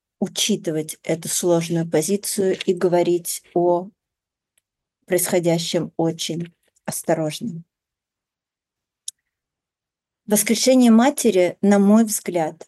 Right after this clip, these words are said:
это название, которое говорит не только о тоске, не только о желании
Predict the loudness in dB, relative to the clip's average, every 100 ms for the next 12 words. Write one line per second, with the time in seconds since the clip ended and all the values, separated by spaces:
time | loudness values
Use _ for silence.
0 | _ -2 0 2 2 0 0 4 4 4
1 | 0 -4 0 0 0 0 0 0 0 -2
2 | -2 -2 -2 -2 -2 -2 -4 -6 -8 -10
3 | -6 -4 -4 -4 -4 -4 -2 -2 -2 0
4 | 2 2 2 0 2 2 2 0 -2 -4
5 | -6